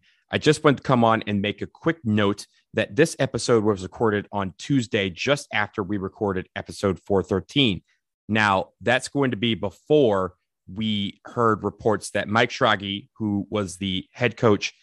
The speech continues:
at Elon University, uh, resigned from that position to apparently take a new spot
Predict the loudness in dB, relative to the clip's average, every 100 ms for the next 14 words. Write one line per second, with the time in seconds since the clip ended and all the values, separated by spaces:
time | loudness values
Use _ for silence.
0 | _ -4 -4 -2 2 4 4 2 0 2
1 | 2 2 2 0 -2 _ _ -10 -10 -10
2 | _ _ -18 -6 -2 0 6 6 8 6
3 | 4 4 4 2 2 2 4 0 0 -4
4 | -8 -8 _ -8 -4 4 4 6 6 4
5 | 2 _ _ _ _ 2 2 2 0 2
6 | 4 4 4 4 0 0 2 2